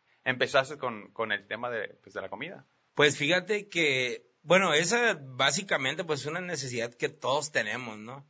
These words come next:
Speaker 2: Yo creo que el interés surge en probar cosas diferentes, pues, en no siempre ser la misma, la, el mismo plato de comida, este, o que todos los domingos desayunes lo mismo,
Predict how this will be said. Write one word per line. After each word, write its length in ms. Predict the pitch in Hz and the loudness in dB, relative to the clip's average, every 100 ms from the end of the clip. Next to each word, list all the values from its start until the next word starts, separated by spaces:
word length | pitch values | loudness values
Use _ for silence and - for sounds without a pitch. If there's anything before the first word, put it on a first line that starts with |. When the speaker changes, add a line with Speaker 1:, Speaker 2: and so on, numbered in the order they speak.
| _ - - - | _ -20 -20 -8
Speaker 2:
Yo 260 | 117 127 127 | 2 2 2
creo 380 | 143 143 147 | 0 0 -2
que 420 | 151 151 139 123 123 | -4 -2 -2 -2 -6
el 120 | 127 | -4
interés 680 | 127 123 123 120 143 147 - _ _ - | -8 -2 0 2 0 -2 -4 _ _ -10
surge 880 | - 143 151 156 165 160 156 147 _ - | -2 0 0 -2 -2 0 -2 -6 _ -6
en 580 | 120 117 113 110 110 _ - | -2 0 0 -4 -10 _ -6
probar 800 | 120 113 107 104 117 131 131 _ _ _ | -2 -2 -2 -2 0 -2 -4 _ _ _
cosas 760 | - 127 127 - 131 127 107 107 | -6 -2 0 0 0 -2 -6 -12
diferentes, 640 | 117 110 117 135 147 135 | -10 -2 2 2 0 -10
pues, 380 | - 120 110 - _ _ _ - | -10 -12 -12 -14 _ _ _ -4
en 180 | 120 123 | -4 -2
no 160 | 123 | -2
siempre 480 | 131 156 151 147 151 | -2 -2 -2 -2 -2
ser 260 | 143 135 147 | 0 -2 -2
la 160 | 156 | -4
misma, 840 | 135 131 143 143 131 120 110 107 - | -4 -6 -6 -4 -4 -4 -6 -10 -10
la, 140 | 123 | -6
el 240 | 117 127 123 | -4 -4 -8
mismo 420 | 127 139 127 117 | -8 -6 -6 -4
plato 320 | 120 113 131 | -4 -4 -2
de 120 | 123 | -6
comida, 680 | 123 110 117 123 113 110 107 _ _ - _ | -4 -8 -6 -6 -6 -10 -14 _ _ -20 _
este, 380 | - 110 110 - | -4 -4 -2 -2
o 100 | 110 | -4
que 140 | - 123 | -4 -6
todos 240 | 127 151 | -2 0
los 120 | 165 | 0
domingos 380 | 143 131 143 160 | -2 -4 -2 -2
desayunes 500 | 143 123 120 127 143 | -2 -6 -8 -6 -4
lo 120 | 120 | -4
mismo, 760 | 113 139 147 139 127 127 120 | 0 0 -2 -4 -6 -8 -10